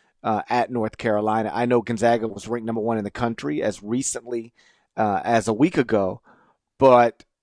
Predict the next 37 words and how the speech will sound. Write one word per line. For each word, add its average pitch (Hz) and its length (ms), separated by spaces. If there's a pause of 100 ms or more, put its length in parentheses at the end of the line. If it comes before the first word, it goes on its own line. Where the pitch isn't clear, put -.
(140)
they 139 120
were 170 100
underdogs 110 500
at, 104 200
at 110 160
North 113 180
Carolina. 110 480
They 107 100
were 117 100
supposed - 420
to 123 60
lose 117 220
that 107 140
game. 117 220
They 113 80
weren't 143 180
supposed - 300
to 127 60
lose 127 180
it 101 60
by 110 100
double 104 220
digits, 104 420 (440)
um, 101 240
but 107 120
they 123 100
were 113 100
supposed - 340
to 110 60
lose 104 220
that 98 160
game. 107 220
I'm 147 160
not 135 220
concerned 110 360
about 104 180
Gonzaga 101 440